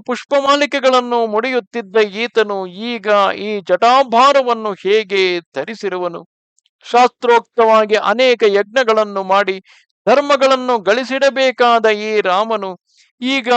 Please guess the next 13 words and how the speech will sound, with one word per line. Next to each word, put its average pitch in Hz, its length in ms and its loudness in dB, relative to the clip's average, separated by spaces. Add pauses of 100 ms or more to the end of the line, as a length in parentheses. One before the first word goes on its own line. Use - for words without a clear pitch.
(140)
ವಾನಪ್ರಸ್ಥರಂತೆ 226 1400 0
ಶರೀರಕ್ಕೆ 208 800 -2
ಕ್ಲೇಶದಿಂದ 196 800 -4 (340)
ಧರ್ಮ 180 200 -2
ಸಂಪಾದನೆಯನ್ನು 196 1080 -2
ಮಾಡಬೇಕಾಯಿತೆ. 165 1080 -4 (1400)
ಯಾವನ 220 640 4
ದೇಹವು 208 760 2
ಮೊದಲು 226 460 2
ಉತ್ತಮವಾದ 220 840 0
ಚಂದನಗಳಿಂದ 208 840 -2
ಅಲಂಕರಿಸಲ್ಪಡುತ್ತಿತ್ತು, 196 1900 -2 (520)
ಆತನ 247 440 2